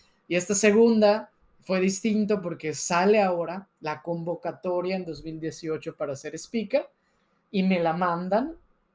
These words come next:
¿Y qué hago? Les digo gracias y la olvido. Se lleva como una o dos semanas que lo olvidé. No me acuerdo precisamente por qué, si por el miedo, si por decir, "Oye,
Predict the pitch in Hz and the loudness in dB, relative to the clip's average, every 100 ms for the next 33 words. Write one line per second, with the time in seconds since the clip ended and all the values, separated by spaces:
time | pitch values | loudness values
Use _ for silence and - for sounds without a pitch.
0 | _ - 175 170 156 - 185 165 233 226 | _ -8 -4 -4 -4 2 4 4 2 0
1 | 175 165 160 147 175 165 170 180 202 247 | -2 -8 -12 -10 -6 -4 0 -2 0 -4
2 | 190 165 147 143 135 139 226 277 - _ | -4 -8 -8 -6 -6 -2 -2 -2 -8 _
3 | _ _ _ _ - 170 185 202 196 190 | _ _ _ _ -10 -2 0 0 0 0
4 | 233 214 185 190 196 175 185 190 - 170 | 0 0 0 -2 -4 -4 -4 -4 -4 -6
5 | 160 160 156 175 262 _ _ _ _ _ | -4 -6 -2 -2 -4 _ _ _ _ _
6 | _ _ _ _ - 175 185 208 220 208 | _ _ _ _ -14 -2 4 4 4 2
7 | 196 202 202 208 220 180 170 196 190 190 | 0 6 6 6 0 -2 -6 -4 -2 -2
8 | 185 180 170 165 156 - 180 190 196 196 | -2 -4 -6 -6 -8 -6 -4 -2 -4 -6
9 | 160 151 156 170 175 175 180 190 - _ | -6 -6 -8 -8 -6 -4 -4 -6 -12 _
10 | _ - 143 165 160 156 - 180 180 170 | _ -14 -8 -4 -2 -4 -2 -2 -2 -4
11 | 170 165 | -4 -6